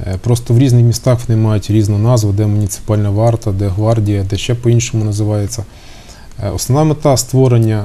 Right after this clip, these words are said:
цього підрозділу — це покращення контролю за дотриманням правил благоустрою в місті Тернополь. Вони мали такі основні напрямки, як перше, це, е, контроль за, ем, захаращеністю,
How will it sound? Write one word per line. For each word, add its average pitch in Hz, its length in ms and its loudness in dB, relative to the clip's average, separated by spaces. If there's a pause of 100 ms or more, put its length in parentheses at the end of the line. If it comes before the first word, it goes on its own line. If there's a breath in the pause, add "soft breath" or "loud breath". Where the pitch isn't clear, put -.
цього 120 200 -2
підрозділу — 127 520 0
це 117 300 0 (120)
покращення 117 600 -2
контролю 117 380 0
за 104 120 0
дотриманням 110 500 0
правил 110 300 0
благоустрою 95 600 -4
в - 20 -6
місті - 320 -8
Тернополь. 92 440 -10 (640 loud breath)
Вони 143 120 -2
мали 143 180 0
такі 120 240 -2
основні 120 280 2
напрямки, 117 500 0
як 101 240 -2
перше, 104 420 -4
це, 98 300 -4 (560 loud breath)
е, 104 40 -8 (1700)
контроль 123 400 4
за, 104 340 2
ем, 95 80 -4 (680)
захаращеністю, 107 1000 0